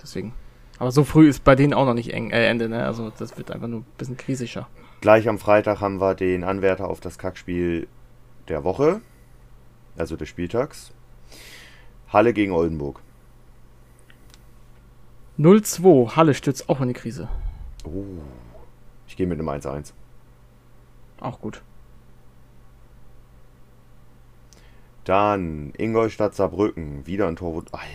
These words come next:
Speaker 2: wieder ein Spiel, wo Tore fallen können. Äh, da fange ich
Speaker 1: Bin
Speaker 2: ja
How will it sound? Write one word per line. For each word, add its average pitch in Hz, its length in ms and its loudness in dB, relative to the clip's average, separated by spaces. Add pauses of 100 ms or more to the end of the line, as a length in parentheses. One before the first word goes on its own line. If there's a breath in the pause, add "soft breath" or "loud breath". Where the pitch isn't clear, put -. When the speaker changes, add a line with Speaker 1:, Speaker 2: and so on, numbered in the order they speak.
(120)
Speaker 2:
wieder 98 220 -8
ein 85 80 -8
Spiel, 85 260 -10
wo 85 40 -8
Tore 78 280 -12
fallen 73 200 -12
können. 73 300 -14 (1900 soft breath)
Äh, 82 540 -6
da 80 80 -10
fange 85 220 -12
ich 64 80 -14
Speaker 1:
Bin 78 80 -6
Speaker 2:
ja 80 160 -10